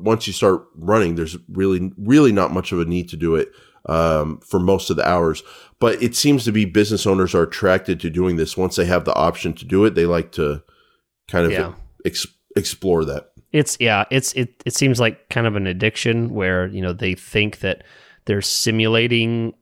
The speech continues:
Speaker 2: you know, some kind of automated A I system. They're like, you know, "I, I, I know, I, I can,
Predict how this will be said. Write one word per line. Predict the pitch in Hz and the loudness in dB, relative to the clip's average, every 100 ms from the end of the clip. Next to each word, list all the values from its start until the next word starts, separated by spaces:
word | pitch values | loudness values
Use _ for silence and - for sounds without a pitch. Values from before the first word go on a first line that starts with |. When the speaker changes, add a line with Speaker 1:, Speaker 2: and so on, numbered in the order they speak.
| - | -8
Speaker 2:
you | 101 | -6
know, | 92 | -4
some | - 101 | -4 -6
kind | - 104 | -4 -4
of | 95 - | -4 -4
automated | 98 101 101 98 101 - _ 101 | -2 0 0 0 -2 -6 _ -2
A | 101 | 0
I | 98 95 95 95 92 | 2 2 0 -2 -4
system. | - - 104 110 | -6 -4 -2 -2
They're | 104 92 | -2 -2
like, | 92 - | -2 -4
you | |
know, | 98 | -6
"I, | 90 90 - - _ | -6 -8 -12 -16 _
I, | 120 | -2
I | |
know, | 120 110 - | 0 0 0
I, | 107 - | -2 -2
I | 110 | -4
can, | 113 | -4